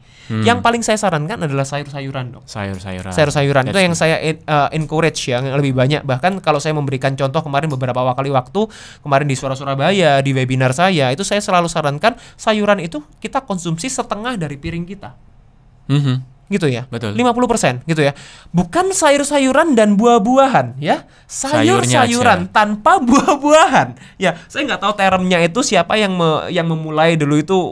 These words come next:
Speaker 2: eh, menyebutkan sayur dan buah-buahan. Saya tidak setuju dengan term itu.
Speaker 1: Maksudnya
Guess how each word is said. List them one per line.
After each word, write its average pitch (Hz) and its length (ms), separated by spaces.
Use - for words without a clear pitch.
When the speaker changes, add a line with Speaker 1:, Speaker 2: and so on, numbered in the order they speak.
Speaker 2:
eh, 160 200
menyebutkan 156 540
sayur 185 320
dan 143 240
buah-buahan. 131 560
Saya 208 200
tidak 175 280
setuju 160 320
dengan 127 240
term 127 240
itu. 127 240
Speaker 1:
Maksudnya 117 560